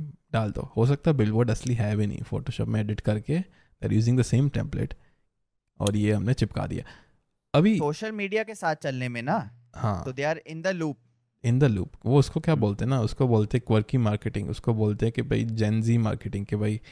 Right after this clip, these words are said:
Speaker 1: जैसे अगर Twitter पे जाओगे ना, you'll see West में कि भाई Wendy's और ये सब का ना चलता रहता है बीफ आपस में। They openly call out other restaurants, ठीक है ना?
Speaker 2: अच्छा।
Speaker 1: तो कभी ये हमने सुना नहीं होगा कि भाई एक ब्रांड दूसरे ब्रांड को ओपनली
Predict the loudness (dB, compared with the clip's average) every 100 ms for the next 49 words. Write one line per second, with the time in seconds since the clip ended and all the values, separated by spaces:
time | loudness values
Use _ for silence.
0 | -20 -20 -20 -10 -2 -2 2 4 4 2
1 | 2 6 6 6 2 0 -2 -2 0 0
2 | 0 2 2 2 0 -2 -2 -2 -2 -2
3 | 0 0 0 2 4 4 2 0 0 0
4 | 0 0 0 -2 2 2 2 0 -6 0
5 | 0 0 -2 -2 -4 -4 -6 -8 _ _
6 | _ _ -2 2 2 2 0 4 4 6
7 | 2 2 2 4 6 4 2 2 4 6
8 | 4 0 -8 -8 -14 -20 _ _ _ _
9 | _ _ _ _ _ _ _ _ _ -4
10 | 0 0 0 -6 -10 -10 -6 0 4 6
11 | 6 4 6 6 6 4 0 4 4 6
12 | 6 4 0 0 0 4 4 6 6 6
13 | 4 4 4 4 4 2 -2 0 0 2
14 | 0 2 0